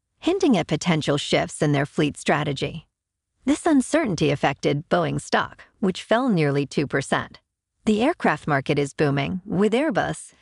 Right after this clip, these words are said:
and Boeing dominating narrow-body jet orders. However, options are limited for airlines seeking new narrow-body jets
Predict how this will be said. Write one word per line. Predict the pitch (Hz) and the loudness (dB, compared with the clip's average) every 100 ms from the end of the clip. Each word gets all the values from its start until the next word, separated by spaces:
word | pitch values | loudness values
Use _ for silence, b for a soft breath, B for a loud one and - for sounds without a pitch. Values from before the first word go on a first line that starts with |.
| b b b | b b b
and | 190 185 175 | 0 0 2
Boeing | 247 240 139 151 170 _ _ _ | 2 2 0 -4 -8 _ _ _
dominating | 220 277 220 143 139 143 151 | 0 2 2 2 2 2 2
narrow-body | 151 190 220 214 175 143 151 | 4 2 2 2 0 0 -2
jet | 147 156 139 | 0 0 0
orders. | 139 135 - - - _ _ _ _ _ - | -2 -4 -8 -14 -20 _ _ _ _ _ -4
However, | 262 277 339 175 160 202 - | 0 2 2 2 0 -4 0
options | 240 320 208 156 | 0 0 -2 0
are | 151 147 | 0 2
limited | 156 185 175 139 | 2 2 0 0
for | 151 | 0
airlines | 143 180 208 135 143 - | 2 2 2 0 -2 0
seeking | 160 147 151 151 | -2 2 2 4
new | 156 156 | 4 4
narrow-body | 151 151 214 240 147 143 139 143 | 4 4 4 2 2 0 0 -2
jets | 135 147 160 - | 0 -2 -2 -12